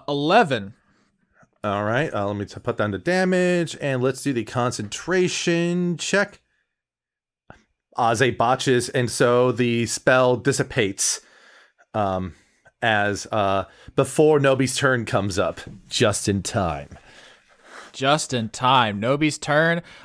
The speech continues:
Speaker 1: uh, with the lunar interjection fizzling out, uh, he smiles a big smile and says, "That was close, but justice wins the day!" and tries to headbutt Cat into unconsciousness.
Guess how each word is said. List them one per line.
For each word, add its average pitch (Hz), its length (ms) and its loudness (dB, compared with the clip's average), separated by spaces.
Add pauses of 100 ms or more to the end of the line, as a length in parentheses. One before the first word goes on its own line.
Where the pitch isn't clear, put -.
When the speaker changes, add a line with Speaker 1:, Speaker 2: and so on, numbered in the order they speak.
Speaker 1:
uh, 117 240 0
with 117 180 -6
the 117 100 -2
lunar 139 360 -2
interjection 131 600 0
fizzling 131 500 -2
out, 131 360 0 (260)
uh, 110 300 0
he 120 180 -8
smiles 135 600 0
a 120 120 0
big 131 320 -2
smile 127 540 0
and 110 120 -4
says, 120 480 -4 (580)
"That 466 220 6
was 392 160 4
close, - 760 4 (420)
but 403 140 2
justice 440 520 6
wins 440 320 4
the 440 180 6
day!" 415 1400 8
and 143 220 2
tries 156 220 4
to 143 100 0
headbutt 139 720 0
Cat 135 260 2
into 135 200 0
unconsciousness. 117 1120 -4